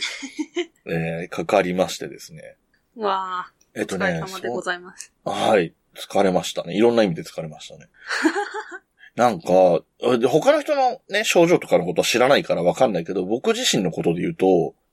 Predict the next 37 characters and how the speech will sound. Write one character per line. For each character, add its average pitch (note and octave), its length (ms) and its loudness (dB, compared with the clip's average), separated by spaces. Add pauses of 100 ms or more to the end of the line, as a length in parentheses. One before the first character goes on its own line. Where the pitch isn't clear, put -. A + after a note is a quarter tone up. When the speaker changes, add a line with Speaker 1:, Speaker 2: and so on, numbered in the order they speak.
(260)
Speaker 1:
は F#3+ 220 -6
い。 - 20 6
Speaker 2:
朝 - 240 6
普 - 80 -16
通 A2+ 200 -4
に G#2 260 -6
仕 - 100 -4
事、 A2+ 360 4
金 D#3+ 200 2
曜 C3 140 4
日 F2 60 -4
だ F2 80 -6
っ - 20 -10
た E2 140 -10
ん E2+ 60 -10
で、 E2+ 220 -6
朝 A2+ 260 0 (100)
起 - 100 -14
き - 40 -20
て、 E2+ 400 -2 (140)
Speaker 1:
う G#3+ 80 -10
ん。 F#3+ 320 -14 (420)
Speaker 2:
別 G3+ 220 2
に D4 80 0
な C4+ 120 6
ん - 20 -6
て C#4+ 80 0
こ B3+ 100 2
と B3 80 -2
な A#3 100 6
か G3+ 100 6
っ - 60 2
た F2 100 -8
ん - 20 -8
で D#3+ 80 -14
す - 100 -18
よ。 - 140 -16